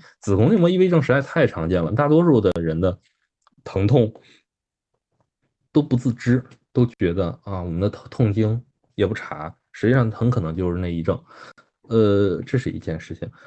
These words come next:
还有一件事情叫子宫肌瘤，很多人的子宫肌瘤如果长在宫颈附近的话，也很容易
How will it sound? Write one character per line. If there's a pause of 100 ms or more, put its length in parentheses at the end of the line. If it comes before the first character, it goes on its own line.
(140)
还
有
一
件
事
情
叫
子
宫
肌
瘤， (280)
很
多
人
的
子
宫
肌
瘤
如
果
长
在
宫
颈
附
近
的
话，
也
很
容
易